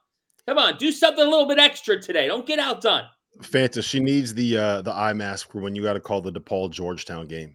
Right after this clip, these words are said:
Speaker 2: in the first game of the, uh, the Big East tournament. That's when, <laughs> that's when you need the eye mask for. Um, T O, this is, uh, so I took my,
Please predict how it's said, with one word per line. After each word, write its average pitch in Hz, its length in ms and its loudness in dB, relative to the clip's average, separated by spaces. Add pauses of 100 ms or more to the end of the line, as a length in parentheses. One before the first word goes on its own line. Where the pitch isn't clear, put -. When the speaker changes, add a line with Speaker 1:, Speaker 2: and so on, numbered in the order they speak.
Speaker 2:
in 92 120 -12
the 87 100 -10
first 92 360 -8
game 90 180 -8
of 85 80 -10
the, 85 240 -8
uh, 80 200 -6
the 80 120 -10
Big 78 200 -10
East 78 200 -14
tournament. 78 320 -12
That's - 180 -6
when, - 80 -6 (140)
<laughs> - 120 2
that's 190 200 6
when 185 140 4
you 170 80 0
need 139 180 2
the 123 160 -2
eye 117 260 0
mask - 320 -8
for. 101 220 0 (400)
Um, 123 400 8
T 165 240 10
O, 117 240 10 (420)
this 139 180 0
is, 151 200 4
uh, 123 400 10
so 131 140 0
I 139 60 6
took 170 200 0
my, 143 240 4